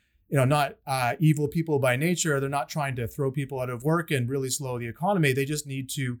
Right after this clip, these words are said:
triage the risks that they face. And at the top of that list is, is keeping inflation expectations anchored so that if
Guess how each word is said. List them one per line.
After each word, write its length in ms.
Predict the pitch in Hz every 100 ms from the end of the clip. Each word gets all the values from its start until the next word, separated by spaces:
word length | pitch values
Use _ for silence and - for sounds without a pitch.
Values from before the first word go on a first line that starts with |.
| _ _ _
triage 540 | - 160 165 147 143 131
the 100 | 123
risks 360 | 139 139 -
that 140 | 127 107
they 160 | 131
face. 580 | 139 135 113 110 110 - -
And 420 | 131 120 113 110 104 _ _ _
at 120 | 139
the 80 | 131
top 280 | 127 156 147
of 80 | 135
that 220 | 131 131
list 320 | 131 123 -
is, 240 | 120 110 110
is 180 | 127
keeping 380 | - 151 135 135
inflation 440 | 123 117 127 123 127
expectations 680 | 117 - 113 123 113 123 104
anchored 560 | 120 123 117 107 101 - _ _
so 160 | - 156
that 160 | 135 135
if 260 | 139 -